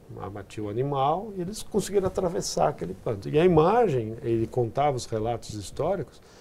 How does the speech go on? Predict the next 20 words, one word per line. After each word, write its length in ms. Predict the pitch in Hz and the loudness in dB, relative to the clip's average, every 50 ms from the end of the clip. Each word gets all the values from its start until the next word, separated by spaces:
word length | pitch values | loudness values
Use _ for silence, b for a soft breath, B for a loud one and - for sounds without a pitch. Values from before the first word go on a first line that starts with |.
| b b b b b - | b b b b b -12
é 60 | 107 | -6
que 100 | 104 - | 0 0
eles 100 | 151 156 143 | 2 8 10
jamais 400 | 165 160 151 147 165 202 220 - | 10 10 10 10 6 4 2 0
conseguiriam 420 | - 196 - - 170 151 139 131 | -4 -6 -6 -2 0 2 2 2
produzir 440 | 123 131 127 113 117 104 98 104 107 | 2 0 -2 -2 -2 -4 -4 -4 -4
no 80 | 110 | -4
meio 200 | 120 120 123 135 170 | -4 -4 -4 -4 -6
oeste. 420 | 220 196 117 95 - - - - - - - - - - - b b b b b b b b b b b b b b b b b b b b b b b b b b | -8 -10 -10 -12 -14 -18 -20 -20 -20 -20 -20 -20 -20 -20 -20 b b b b b b b b b b b b b b b b b b b b b b b b b b
O 60 | - | -16
que 120 | - - | -14 -4
que 100 | - - | 0 0
aconteceu 880 | 160 - 170 151 - - 110 - - - 151 175 208 190 147 110 101 - - | 2 4 4 4 6 4 2 2 4 4 4 4 4 4 2 0 -2 -6 -10
é 60 | 123 | -6
que 140 | - - 151 | -4 -2 0
veio 200 | 135 156 160 160 | 2 2 2 2
a 40 | |
Guerra 220 | 147 156 156 151 156 | 2 2 2 2 2
da 100 | - 160 | 0 -2
Secessão, 680 | 156 - - - - - 175 - - 208 165 113 104 | -4 -4 -6 -8 -10 -8 -8 -8 -6 -6 -6 -8 -8